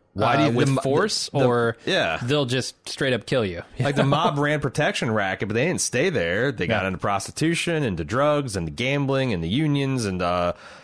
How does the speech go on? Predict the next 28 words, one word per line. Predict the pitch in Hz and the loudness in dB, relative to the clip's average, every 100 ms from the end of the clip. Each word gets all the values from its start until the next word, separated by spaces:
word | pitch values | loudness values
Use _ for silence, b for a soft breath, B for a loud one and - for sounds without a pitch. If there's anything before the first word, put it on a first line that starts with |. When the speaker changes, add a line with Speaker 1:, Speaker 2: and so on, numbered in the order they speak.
| B | B
Speaker 1:
sanitation. | - 131 110 - 165 165 - 160 151 147 | -4 -2 -2 0 0 2 2 2 2 2
Like, | 127 113 | 2 0
if | 123 | -2
there | 147 | 0
was | 147 139 | 0 2
money | 147 151 151 | 2 2 0
to | 139 | 0
be | 139 | 0
made, | 135 147 170 | 0 2 2
if | 123 | 2
anyone | 156 185 165 | 0 0 0
was | 147 | 0
making | 131 147 101 | 2 2 2
Speaker 2:
Yeah. | |
Speaker 1:
money, | 120 120 185 180 151 | 2 2 0 0 -2
th-, | 120 | -4
even | - 165 190 | -2 0 0
legitimately | 190 160 202 262 151 113 | 0 0 0 0 0 0
money, | 104 104 92 95 | 2 2 2 0
they | 113 | 2
wanted | 120 123 143 139 | 2 2 0 0
to, | 139 | -2
they | 127 143 | 0 0
wanted | 143 160 156 | 2 0 -2
a | |
cut. | 151 220 151 - | -2 0 0 -2
So, | - 107 | 0 2
like, | 110 110 104 | 2 0 -2